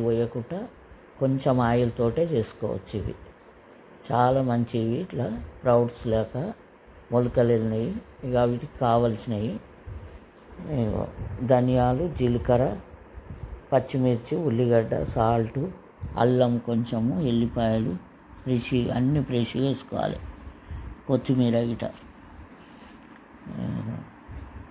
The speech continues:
ఇవన్నీ మిక్స్కి వేసుకోవాలి. ఇవన్నీ కొత్తిమీర, కరివేపాకు, ఇవన్నీ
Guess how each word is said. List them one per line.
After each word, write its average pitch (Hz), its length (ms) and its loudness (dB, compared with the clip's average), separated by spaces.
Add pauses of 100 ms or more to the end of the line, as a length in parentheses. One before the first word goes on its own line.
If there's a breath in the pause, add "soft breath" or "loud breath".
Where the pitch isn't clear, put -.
(520)
ఇవన్నీ 127 400 2
మిక్స్కి 143 420 -2
వేసుకోవాలి. 107 540 -6 (140)
ఇవన్నీ 107 340 -4 (760)
కొత్తిమీర, 120 600 2 (100)
కరివేపాకు, 117 640 -2 (800)
ఇవన్నీ 131 340 2